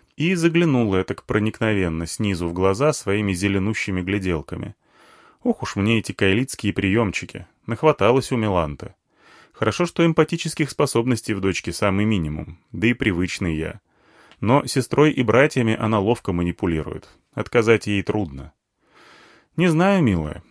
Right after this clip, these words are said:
вряд ли прям сокровища, но пара интересных мест есть». «А мы полетим туда? Ну, пап, хочу, хочу, хочу,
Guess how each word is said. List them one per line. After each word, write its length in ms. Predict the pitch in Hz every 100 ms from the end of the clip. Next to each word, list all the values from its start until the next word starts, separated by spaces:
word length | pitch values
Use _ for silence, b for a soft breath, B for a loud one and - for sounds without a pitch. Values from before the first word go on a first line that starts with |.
| _
вряд 360 | 113 98 180 180
ли 60 |
прям 260 | 156 143 120
сокровища, 720 | 127 - 143 92 78 - - _ _
но 100 | 110
пара 260 | 139 185 185
интересных 540 | 165 147 156 147 -
мест 260 | 123 131 104
есть». 480 | 95 110 - - _ _ _ _ _
«А 100 | 196
мы 100 | 220
полетим 480 | 240 233 226 277 277
туда? 440 | 294 208 147 127 - _
Ну, 120 | 262 269
пап, 640 | - 269 247 214 185 -
хочу, 400 | - 262 - 247
хочу, 360 | 269 254 277 247
хочу, 500 | 269 - 269 214